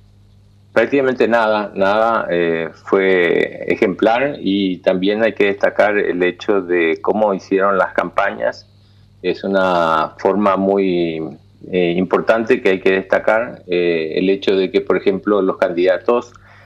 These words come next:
tenían carteles móviles en el, y que el día de ayer, eh, ya no habían carteles, eh, y no es,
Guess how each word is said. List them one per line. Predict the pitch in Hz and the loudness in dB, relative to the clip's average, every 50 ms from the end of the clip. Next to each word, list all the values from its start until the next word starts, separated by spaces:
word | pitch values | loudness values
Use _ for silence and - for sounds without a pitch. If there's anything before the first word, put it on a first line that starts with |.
| - _ - | -20 _ -2
tenían | - - 90 95 98 101 104 101 101 101 - 95 | -2 0 2 2 2 2 2 2 2 2 0 0
carteles | - 98 95 95 - - 104 101 101 95 92 | 0 0 0 0 0 0 0 2 0 0 0
móviles | 101 101 104 104 101 104 110 113 113 120 120 123 127 127 - | 2 2 2 2 0 0 0 0 2 2 2 0 -2 0 0
en | 107 98 92 92 | 0 0 2 0
el, | 92 90 87 - - - 82 | 0 -2 -2 -4 -4 -4 -4
y | 82 82 82 82 85 82 - | -4 -4 -4 -6 -8 -10 -12
que | - - 92 90 87 | -4 0 0 2 2
el | 80 78 | 0 0
día | 80 98 104 107 110 | 0 2 2 4 4
de | 107 | 2
ayer, | 101 92 90 101 104 107 110 113 117 107 - - - | 2 0 0 0 0 2 0 -2 -6 -8 -12 -12 -6
eh, | 92 92 92 - | -4 -4 -4 -2
ya | - 98 98 101 | 0 2 2 2
no | 101 98 95 | 2 0 0
habían | 92 95 101 104 107 104 101 | 0 2 0 0 0 -2 -2
carteles, | - 95 95 95 - - 107 107 107 113 120 120 113 - - | -2 -2 -2 -2 -4 -2 -2 0 0 0 0 -2 -2 -2 -2
eh, | 98 90 87 87 85 85 85 - 78 87 87 85 | -2 0 2 2 0 0 -2 -4 -4 -4 -4 -2
y | 85 | -2
no | 85 85 90 92 | 0 0 2 2
es, | 98 101 - - | 0 -2 -4 -10